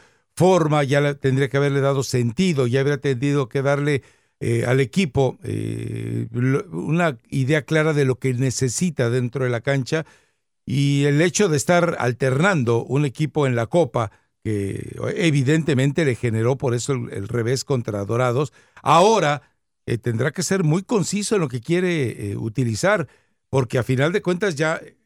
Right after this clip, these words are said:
e-, es decir, es debido a muerte para el, el Guadalajara este partido, y bajo esa, eh, bajo esa contingencia, la amenaza, pues, de tener que seguir con vida para ser campeones,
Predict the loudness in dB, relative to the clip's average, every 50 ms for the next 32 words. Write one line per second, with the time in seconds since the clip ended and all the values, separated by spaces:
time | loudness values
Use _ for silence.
0 | _ -10 -10 -10 -8 -6 -6 -4 -4 -2 -2 -2 0 0 0 0 0 0 0 0
1 | 0 0 0 2 2 2 2 0 0 -2 -2 -2 -2 0 0 0 0 0 -2 -2
2 | -4 -4 -6 -8 -6 -6 -4 -4 -4 -4 -2 -2 -2 -2 -2 -2 -4 -6 -6 -4
3 | -6 -6 -6 -6 -4 -2 -4 -4 -6 -8 _ _ _ _ _ _ 0 2 2 4
4 | 4 2 2 2 2 2 2 2 2 2 2 0 0 -2 -2 -2 -2 -2 -4 -4
5 | -4 -4 -2 -2 -2 -2 -2 0 0 0 0 0 -2 -4 -2 -2 0 0 0 0
6 | 0 0 -2 -2 -2 -4 _ _ _ -4 -2 0 0 0 2 2 2 2 2 0
7 | 0 -2 -2 0 0 0 0 0 -2 -4 -4 -4 -4 -6 -8 -12 _ _ _ _
8 | 0 2 2 2 0 0 -2 -4 -4 -2 -2 -2 -2 -4 -2 -2 -2 0 0 0
9 | 0 0 -2 -2 -4 -4 -4 -2 -4 -2 -2 -2 -4 -2 -2 -2 0 0 -2 -4
10 | -6